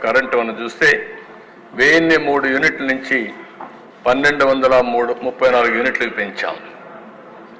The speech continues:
ఇంకో పక్కన పెద్ద ఎత్తున ఇన్వెస్ట్మెంట్లు ముందుకు పోయాం. పదహారు లక్షల కోట్ల రూపాయలు ఎంఓయూలు చేశాం. ఐదు లక్షల పైన కంపెనీలన్నీ వర్క్ స్టార్ట్ చేశాయి. అదే మరి స్టార్టెడ్ ప్రొడక్షన్ కూడా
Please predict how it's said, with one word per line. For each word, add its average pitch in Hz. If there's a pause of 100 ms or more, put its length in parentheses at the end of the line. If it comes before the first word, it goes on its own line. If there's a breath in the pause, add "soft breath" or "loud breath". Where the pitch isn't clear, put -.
ఇంకో 135
పక్కన 131 (720)
పెద్ద 131
ఎత్తున 135
ఇన్వెస్ట్మెంట్లు 127
ముందుకు 117
పోయాం. 127 (680)
పదహారు 151 (200)
లక్షల 139 (140)
కోట్ల 135
రూపాయలు 131
ఎంఓయూలు 139
చేశాం. 139 (1080)
ఐదు 143
లక్షల 139
పైన 139 (1160)
కంపెనీలన్నీ 127
వర్క్ 113
స్టార్ట్ 127
చేశాయి. 139 (1120)
అదే 131
మరి 139
స్టార్టెడ్ 127
ప్రొడక్షన్ 123
కూడా 117